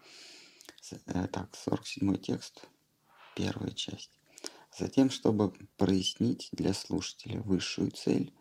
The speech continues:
прайоджану, обозначенную выше в Шримад Бхагаватам один семь четыре шесть,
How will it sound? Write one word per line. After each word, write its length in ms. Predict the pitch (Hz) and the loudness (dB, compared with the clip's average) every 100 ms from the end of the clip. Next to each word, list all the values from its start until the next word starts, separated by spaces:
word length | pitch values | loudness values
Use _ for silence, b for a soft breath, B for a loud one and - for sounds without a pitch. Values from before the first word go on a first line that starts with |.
| b b | b b
прайоджану, 800 | - 104 104 - 98 - 120 127 - B B B | -4 0 2 0 -2 -4 -4 -4 -8 B B B
обозначенную 920 | 101 101 101 107 107 101 - 98 98 | 2 4 4 4 2 0 0 2 2
выше 520 | 98 92 92 - 104 - _ _ b b b b b - | 4 4 2 -4 -8 -12 _ _ b b b b b -18
в 60 | - | -6
Шримад 300 | - 101 98 | 0 2 2
Бхагаватам 560 | 95 92 95 95 - 95 | 2 0 0 -4 -2 -2
один 300 | 92 95 98 | -2 -2 -4
семь 260 | - 101 | -2 -2
четыре 360 | 95 - - 101 | 0 -4 -4 -4
шесть, 340 | 104 101 101 | -4 -6 -8